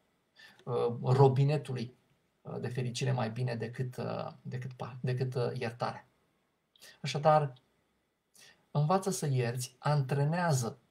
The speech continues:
iertarea la tine, nu doar în săptămâna mare, nu doar în zilele de Paște, ci în fiecare zi a vieții tale. Indiferent că ești creștin sau nu, te va ajuta enorm din punct de vedere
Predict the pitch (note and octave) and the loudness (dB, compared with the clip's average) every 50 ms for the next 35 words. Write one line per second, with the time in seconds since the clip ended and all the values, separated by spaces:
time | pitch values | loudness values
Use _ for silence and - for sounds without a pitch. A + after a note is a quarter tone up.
0 | _ - - A#2+ A#2+ A2+ - - - C#3 B2+ B2 A#2 G#2 - - - - C#3 C3+ | _ -12 -8 -6 -6 -6 -8 -4 -2 -2 0 0 -2 -4 -6 -10 -10 -4 0 2
1 | B2+ B2+ B2+ B2+ - _ _ _ _ _ _ _ _ _ _ _ _ _ - - | 4 4 2 2 -2 _ _ _ _ _ _ _ _ _ _ _ _ _ -8 -4
2 | G#3+ D3 B2+ B2+ C3+ C3 A#2+ A2+ - - - - A2+ A2+ - - B2 - - A#2+ | -4 -4 -2 0 0 0 2 0 -2 -6 -8 -10 -10 -8 -8 -8 -8 -8 -8 -8
3 | - - A2+ A2+ A2+ - G#2 - G2+ - - - _ _ _ _ _ _ _ _ | -6 -6 -6 -6 -8 -8 -8 -10 -10 -12 -16 -20 _ _ _ _ _ _ _ _
4 | _ _ - - - - _ _ - - - E3 B2+ B2 C3+ C3 A#2 A#2+ A#2 - | _ _ -20 -20 -20 -20 _ _ -8 -2 0 0 0 2 2 2 2 0 -4 -6
5 | - C3+ A#2 A#2 - B2+ A2+ G#2+ A2 A2 A2+ A2+ - - A2 - - - - - | -8 -6 -6 -6 -4 -4 -4 -4 -4 -6 -8 -10 -10 -10 -10 -10 -10 -12 -14 -14
6 | G2+ - - _ _ _ _ _ _ _ _ _ _ _ _ _ _ _ _ _ | -14 -18 -18 _ _ _ _ _ _ _ _ _ _ _ _ _ _ _ _ _
7 | _ _ _ _ - - - G#3 F#3+ F#3+ - - G3 - - - C#3+ B2+ B2+ B2 | _ _ _ _ -12 -6 -4 -4 -4 -6 -6 -4 -4 -4 -4 -2 -2 -2 -2 -2
8 | A#2 C3 F#2 F#2+ G2 G2 F#2+ - - - - - B2+ - - - _ _ _ _ | -4 -6 -8 -10 -10 -12 -16 -16 -18 -20 -18 -18 -18 -18 -20 -20 _ _ _ _
9 | _ _ _ _ _ _ _ _ _ - - A3+ A3 G#3 F#3 F#3 D#3+ - D3+ C#3 | _ _ _ _ _ _ _ _ _ -6 0 2 2 2 2 0 -2 -4 -2 0
10 | C#3 C3 B2+ - C3 B2+ - - - - B2+ - - - - B2 A#2 A#2 A#2+ A#2+ | 2 2 0 -2 -4 -8 -8 -10 -12 -14 -12 -12 -12 -12 -12 -12 -10 -8 -8 -8
11 | A2+ A2 G#2+ A2+ A2+ A2+ - - _ _ _ - - - _ _ - C3+ B2+ B2+ | -8 -8 -8 -8 -8 -8 -10 -14 _ _ _ -20 -20 -20 _ _ -4 -4 -2 0
12 | A#2 A2+ A#2 A#2 - - - A#2 A2+ - - - C3 B2 B2 A#2+ A2 G#2 - - | 0 0 -2 -2 -6 -6 -4 -6 -6 -6 -6 -4 -2 -2 0 0 -2 -4 -6 -10
13 | - _ _ _ - C3 A#2+ A#2 A#2+ - C3 B2+ B2 G#2+ - - - - - A#2+ | -18 _ _ _ -6 -6 -6 -6 -4 -2 -2 -2 -2 -2 -4 -6 -8 -8 -8 -8
14 | - - - | -8 -10 -16